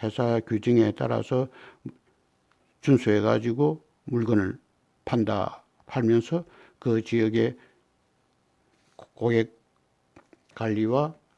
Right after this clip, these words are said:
좋은 분위기에서 물건을 최대한 그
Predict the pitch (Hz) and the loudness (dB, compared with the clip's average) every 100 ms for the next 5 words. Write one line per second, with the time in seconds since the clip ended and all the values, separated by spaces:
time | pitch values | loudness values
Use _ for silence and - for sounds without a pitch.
0 | _ - _ _ _ 123 110 123 120 - | _ -20 _ _ _ -2 2 2 0 -2
1 | 117 131 117 104 120 110 - _ _ _ | 2 4 4 2 -2 -4 -8 _ _ _
2 | _ _ - 113 113 107 107 - 120 110 | _ _ -2 0 2 0 -2 -2 -2 2
3 | 113 107 - _ - _ _ _ - - | 2 0 -4 _ -20 _ _ _ -18 -14
4 | 104 107 92 92 90 | -6 -4 -2 -4 -6